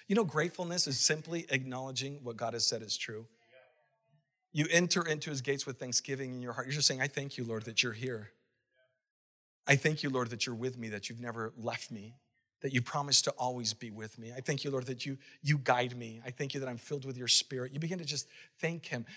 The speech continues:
There's something about going through situations where you, if you learn to worship, it becomes even sweeter and more powerful than before. The alternative is murmuring and complaining. That releases something else. You don't wanna release that.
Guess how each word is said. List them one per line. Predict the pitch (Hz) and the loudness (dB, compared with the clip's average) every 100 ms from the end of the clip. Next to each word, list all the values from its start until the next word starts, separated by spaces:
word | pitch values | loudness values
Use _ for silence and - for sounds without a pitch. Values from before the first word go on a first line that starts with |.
| - | 0
There's | 156 135 | 6 10
something | - 190 196 190 | 10 6 2 0
about | 165 156 131 | 0 0 -2
going | 151 165 165 | -6 -6 -8
through | - 143 | -2 2
situations | - 139 139 131 143 143 123 | 4 2 -4 -2 0 -2 -4
where | 127 | -6
you, | 131 | -8
if | 123 143 | -8 -8
you | |
learn | 127 131 165 190 | -8 -8 -6 -2
to | 175 - 117 110 | 0 0 0 -6
worship, | 135 156 - - - - _ _ - - _ | -2 2 2 2 -8 -20 _ _ -20 -20 _
it | 135 | 0
becomes | 127 123 143 123 - | 0 0 0 0 -2
even | 143 139 139 120 - - | -4 -4 -4 -4 -10 2
sweeter | - - - 151 165 170 170 | 10 10 10 6 2 -2 -4
and | 139 | -4
more | 131 | -4
powerful | 120 - 143 135 131 | -4 -4 -6 -6 -6
than | 127 120 | -4 -4
before. | 120 147 | 0 2
The | 135 | 4
alternative | 139 123 202 202 139 113 - | 4 4 2 2 0 -4 -4
is | 123 113 - - - - | 0 4 2 0 -18 0
murmuring | 135 151 147 139 127 | 4 4 2 0 -2
and | 117 | -4
complaining. | 110 104 - 143 117 95 87 _ _ - - - | -6 -8 -8 -6 -6 -8 -16 _ _ -20 2 8
That | 202 | 8
releases | 175 160 147 135 | 6 2 0 0
something | - 135 127 123 | -2 -2 -4 -6
else. | 107 87 - - - - - - - - - - - - _ - | -6 -4 -6 -6 -10 -20 -20 -20 -20 -20 -18 -16 -18 -20 _ 4
You | 156 | 8
don't | 190 | 10
wanna | 196 190 | 8 6
release | 160 160 143 | 4 2 2
that. | - 98 | 2 -2